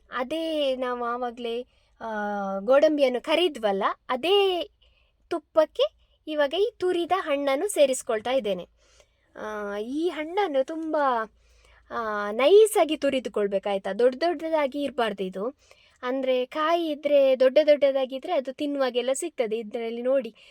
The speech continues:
ಒಂದು ಅಲ್ಲೇ ಎಲ್ಲೋ ಒಂದು ಕಪ್ಪು ಬೀಜ ಅಲ್ಲಿ ಕಾಣ್ತದೆ, ಅದನ್ನೆಲ್ಲ ತೆಗ್ದೆ ನೋಡಿ. ನಾವೆಷ್ಟು ನೀಟಾಗಿ ಕ್ಲೀನ್ ಮಾಡಿದ್ರು ಕೂಡ ಉಂಟಲ್ವಾ,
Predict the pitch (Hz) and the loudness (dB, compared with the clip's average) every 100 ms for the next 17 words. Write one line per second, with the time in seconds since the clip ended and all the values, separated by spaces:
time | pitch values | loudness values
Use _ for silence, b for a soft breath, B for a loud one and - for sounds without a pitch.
0 | b b 233 233 233 254 240 233 233 226 | b b -6 -4 -2 0 0 0 0 0
1 | 220 214 247 - 247 220 208 208 233 254 | -2 -2 -4 -2 -2 -2 -2 -2 -2 0
2 | 247 233 233 220 294 294 269 202 202 202 | 2 2 0 0 2 2 0 0 0 0
3 | 233 233 240 214 - 302 302 311 269 220 | -2 -2 -4 -6 2 4 6 6 6 4
4 | 240 - b b b b 240 247 269 - | -4 -10 b b b b 2 4 4 4
5 | 403 302 349 427 427 392 370 359 320 349 | 2 4 2 4 2 4 0 0 0 4
6 | 403 349 370 403 381 302 277 247 208 202 | 4 4 4 4 2 2 2 0 -2 -2
7 | 196 196 208 | -2 -6 -8